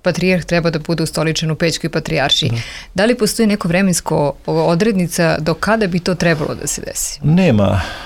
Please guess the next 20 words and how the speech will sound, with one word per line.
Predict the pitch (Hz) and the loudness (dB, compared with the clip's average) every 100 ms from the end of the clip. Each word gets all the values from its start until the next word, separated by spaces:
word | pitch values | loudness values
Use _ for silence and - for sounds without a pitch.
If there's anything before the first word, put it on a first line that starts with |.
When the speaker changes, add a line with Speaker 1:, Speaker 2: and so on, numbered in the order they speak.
| - | -8
Speaker 2:
A, | 120 120 117 113 113 123 127 | -2 0 0 0 -2 -4 -4
ustoličenje | 160 - 135 127 156 151 151 | -6 0 0 2 2 4 4
u | 135 | 2
Pećkoj | 131 139 - 123 | 2 0 0 0
patrijaršiji | 127 107 127 123 - 117 - - | 0 2 2 2 0 0 0 0
nije | 107 127 127 113 104 104 - - - - | 2 4 4 4 4 0 -6 -18 -20 -20
kanonski | - 147 156 113 92 - 107 | 0 2 4 4 2 -2 -2
čin, | - 127 95 90 226 | 0 -2 -2 -4 -6
Speaker 1:
Mhm. | 160 160 | -6 -2
Speaker 2:
uslovno | 120 - 107 95 92 | -2 0 0 2 2
rečeno, | 92 - 123 151 170 - - - - | 0 0 0 2 0 -2 -10 -14 -4
nego | 151 127 | 0 2
to | 156 | 4
je | 135 | 4
više, | 135 - 127 | 4 2 2
m, | 117 113 107 107 120 110 - - - - | 4 4 2 2 -2 -4 -8 -20 -18 -4
e, | 160 127 | 0 0
tradicionalan | - 151 120 101 - 95 92 90 | 2 2 2 0 0 -2 0 0
čin. | 110 90 82 - - - - | 0 -2 -6 -8 -20 -20 -2
Patrijarh | 107 - 123 104 | -2 2 2 2